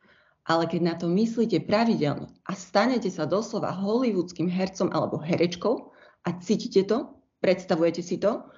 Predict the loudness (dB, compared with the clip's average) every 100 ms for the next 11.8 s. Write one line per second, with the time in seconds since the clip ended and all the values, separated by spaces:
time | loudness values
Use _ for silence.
0 | _ _ -2 2 6 6 4 2 -4 -10
1 | 2 4 6 4 2 2 4 2 0 -2
2 | 2 2 0 -2 0 0 0 0 2 2
3 | 0 -2 -4 -4 0 0 -2 -2 0 0
4 | 0 -4 -6 -8 _ _ _ _ _ 0
5 | 2 2 2 2 0 -2 -12 _ _ 0
6 | 0 2 0 0 2 2 2 0 -2 -2
7 | -4 -4 -4 -2 -2 -2 -4 -2 0 -2
8 | -4 -16 -10 -2 0 0 0 2 2 0
9 | -6 -12 -8 -8 -8 -4 -2 0 -2 -2
10 | -4 -2 -2 -2 -4 -2 -2 -2 0 0
11 | 0 -2 -6 -2 0 0 -4 -6